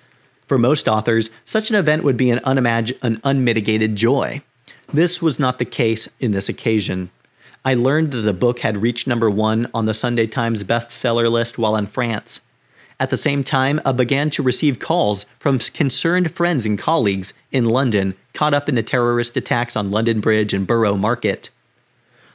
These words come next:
The book was received well by the critics as well as by the public,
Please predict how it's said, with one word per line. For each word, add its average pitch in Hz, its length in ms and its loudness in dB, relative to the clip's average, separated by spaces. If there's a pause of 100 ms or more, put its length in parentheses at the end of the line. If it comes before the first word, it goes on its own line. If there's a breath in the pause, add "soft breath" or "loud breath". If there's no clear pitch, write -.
The 131 120 2
book 143 240 0
was 120 180 2
received 117 400 0
well 123 300 2
by 110 100 0
the 95 100 -2
critics 113 440 -2 (160 soft breath)
as 135 160 0
well 156 200 2
as 120 120 2
by 110 120 2
the 104 100 2
public, 98 500 -2